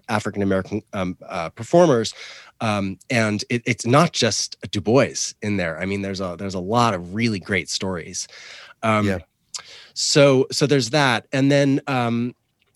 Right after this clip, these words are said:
Speaker 1: and then in terms of, um, sorry, I f-, forgot the, uh, tell me again the question.
Speaker 2: Well, basically just, you know, the idea that,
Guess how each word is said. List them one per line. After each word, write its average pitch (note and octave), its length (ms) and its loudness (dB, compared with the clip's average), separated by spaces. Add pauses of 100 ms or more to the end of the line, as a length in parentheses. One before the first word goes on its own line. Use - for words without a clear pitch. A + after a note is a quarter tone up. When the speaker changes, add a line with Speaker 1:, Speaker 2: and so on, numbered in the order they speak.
(400)
Speaker 1:
and C3+ 140 2
then C3 120 2
in B2+ 120 0
terms D#3 460 0
of, B2 760 -4
um, A2 500 -2
sorry, C3 300 2
I - 20 4
f-, A#2+ 260 -6
forgot C3+ 300 -2
the, C3 520 -4
uh, E3+ 60 -10
tell F3 140 0
me E3+ 80 2
again D#3+ 160 2
the D3 80 0
question. G#3 520 -4 (800)
Speaker 2:
Well, F#3 100 4
basically E3 460 4
just, C3 460 -2
you C#3+ 100 -4
know, B2+ 260 2
the A#2+ 180 0
idea B2 680 2
that, G2 560 -2